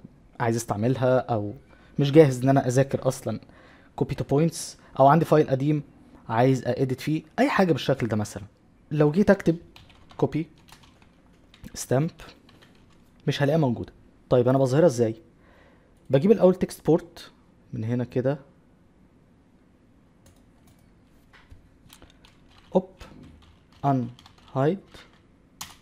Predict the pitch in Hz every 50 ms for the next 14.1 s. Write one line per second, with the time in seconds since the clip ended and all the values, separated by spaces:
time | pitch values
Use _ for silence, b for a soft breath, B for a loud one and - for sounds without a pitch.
0 | _ _ _ _ _ _ _ _ _ _ _ _ _ _ _ _ _ _ _ _
1 | _ _ _ _ _ _ _ b b b b b b b _ - 139 175 202 202
2 | 208 208 - - 160 170 - 151 151 156 156 151 - - 131 - - 147 139 123
3 | 117 107 101 95 - - _ _ _ _ _ _ _ _ _ _ _ _ _ -
4 | - 123 127 127 - 165 180 190 180 - 147 127 120 117 113 113 110 120 135 160
5 | 165 - 107 - - - - 123 113 120 123 120 120 123 120 101 98 92 - _
6 | _ _ _ - 120 110 107 107 - - - 127 123 - - - - b b b
7 | b b b b - 120 131 139 185 220 233 196 143 - - - - - - -
8 | b b b b b b - - 160 165 185 165 190 - - - 147 - 147 151
9 | 156 - - 147 127 - - - - - 131 117 - 151 - - - - 165 -
10 | - 208 196 202 208 - - 160 131 123 117 113 113 120 135 139 131 127 - -
11 | 131 123 113 104 - - - 110 98 - - - - - - - - - _ _
12 | - - - b b b b b _ _ - - - - - - - - - _
13 | _ _ _ _ - - - - - - - 156 170 190 208 - - 156 151 139
14 | - 170